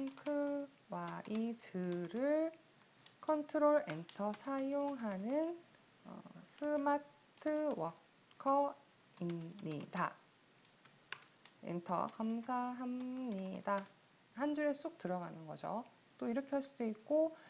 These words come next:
얘만 보여주고 싶을 때도 컨트롤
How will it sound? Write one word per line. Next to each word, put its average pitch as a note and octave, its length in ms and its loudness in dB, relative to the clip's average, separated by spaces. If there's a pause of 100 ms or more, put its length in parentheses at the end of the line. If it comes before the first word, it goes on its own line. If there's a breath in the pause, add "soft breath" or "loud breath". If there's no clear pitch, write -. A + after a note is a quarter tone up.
(160 loud breath)
얘만 A3+ 400 4
보여주고 G#3 680 -2
싶을 - 340 -10
때도 B3+ 680 -2
컨트롤 D4+ 680 0